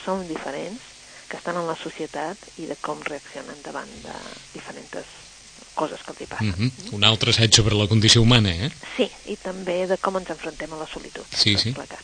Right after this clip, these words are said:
Speaker 2: i
Speaker 1: eh?
Speaker 2: tant. Eh, doncs, eh, avui, a més d'un llibre, eh, en aquest
Speaker 1: Sí,
Speaker 2: cas,
Speaker 1: que
Speaker 2: que
Speaker 1: no
Speaker 2: ho,
Speaker 1: és
Speaker 2: que ho
Speaker 1: adient
Speaker 2: proposa,
Speaker 1: per
Speaker 2: eh?
Speaker 1: l'època que tenim, no?
Speaker 2: <laughs>
Speaker 1: No és,
Speaker 2: Sí.
Speaker 1: no és adient, però bé, proposem coses, eh, per
Speaker 2: Mhm.
Speaker 1: després,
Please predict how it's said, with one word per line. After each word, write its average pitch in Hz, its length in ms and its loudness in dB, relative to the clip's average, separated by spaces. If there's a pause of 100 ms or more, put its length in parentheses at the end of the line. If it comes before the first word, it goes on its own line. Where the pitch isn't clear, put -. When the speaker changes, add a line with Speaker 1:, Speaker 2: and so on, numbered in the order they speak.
(160)
Speaker 2:
i 92 60 -2
Speaker 1:
eh? 87 40 -4
Speaker 2:
tant. 120 220 4 (580)
Eh, - 100 -4
doncs, 95 300 2
eh, 95 180 4
avui, 104 240 6
a 127 60 8
més 139 160 10
d'un 120 120 8
llibre, 107 280 6 (400)
eh, - 220 -6
en 101 120 0
aquest 101 160 2
Speaker 1:
Sí, - 20 0
Speaker 2:
cas, - 180 8
Speaker 1:
que - 40 2
Speaker 2:
que - 60 8
Speaker 1:
no 147 80 10
Speaker 2:
ho, - 20 4
Speaker 1:
és - 40 2
Speaker 2:
que - 60 8
ho - 40 8
Speaker 1:
adient 139 180 10
Speaker 2:
proposa, 170 220 12
Speaker 1:
per 190 160 10
Speaker 2:
eh? - 20 10
Speaker 1:
l'època 185 320 4
que - 140 2
tenim, 160 420 10
no? - 80 10
Speaker 2:
<laughs> 190 220 8
Speaker 1:
No 214 180 12
és, - 80 10
Speaker 2:
Sí. - 120 10 (100)
Speaker 1:
no - 80 8
és - 80 4
adient, 208 460 4 (280)
però 190 180 4 (380)
bé, 202 180 2
proposem 214 460 4
coses, 185 300 2
eh, 185 500 6
per 107 140 12
Speaker 2:
Mhm. - 20 8
Speaker 1:
després, 165 420 8